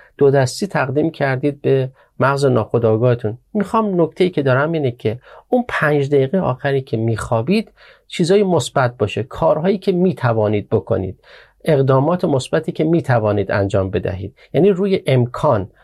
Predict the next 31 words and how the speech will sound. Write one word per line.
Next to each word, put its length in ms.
روی 220
مثبت، 680
روی، 380
اه، 320
اهدافتون، 880
روی 160
چیزهای 480
مثبت 500
بگید. 140
این 80
خیلی 400
مهمه 480
که 100
شما 280
اون 220
لحظه 360
که 140
دارید 380
تحویل 520
می‌دید 320
به 80
مغز 300
ناخودآگاه، 680
چی 260
رو 80
دارید 280
به 80
مغز 300
ناخودآگاه 760
تحویل 360
می‌دید. 360